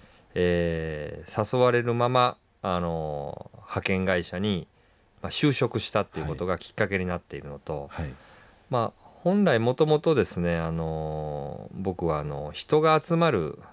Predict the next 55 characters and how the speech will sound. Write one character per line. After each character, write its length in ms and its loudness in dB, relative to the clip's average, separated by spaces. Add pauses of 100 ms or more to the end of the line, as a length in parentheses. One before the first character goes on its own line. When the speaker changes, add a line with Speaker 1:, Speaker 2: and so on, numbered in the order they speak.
Speaker 1:
事 240 -2
業 240 -2
と 140 -12
い 20 -8
う 20 -18
か 120 -10
会 240 0
社 180 2
を 60 0
作 240 -4
り 100 -2
た 140 0
い 60 -8
と 120 -12
い 40 -8
う 60 -10
ふ 60 -10
う 60 -6
に 100 -6
思 80 -4
っ-、 60 -4
Speaker 2:
は 60 -4
い。 20 -16 (420)
Speaker 1:
た 100 -6
く 80 -4
さ 160 2
ん 60 -4
で 100 -8
す 120 -18
ね。 100 -10
Speaker 2:
は 120 -8
い。 20 -2
Speaker 1:
た 80 0
く 60 -10
さ 120 2
ん 60 2
の 60 2
人 180 0
が、 100 4
ま 300 -2 (320)
あ、 120 -2
集 80 -2
ま 120 4
っ 40 -4
て、 140 -8
た 140 -4
く 60 -10
さ 140 2
ん 60 2
の 60 2
人 240 -2
に 100 -4
で 80 -8
す 140 -14
ね、 180 -4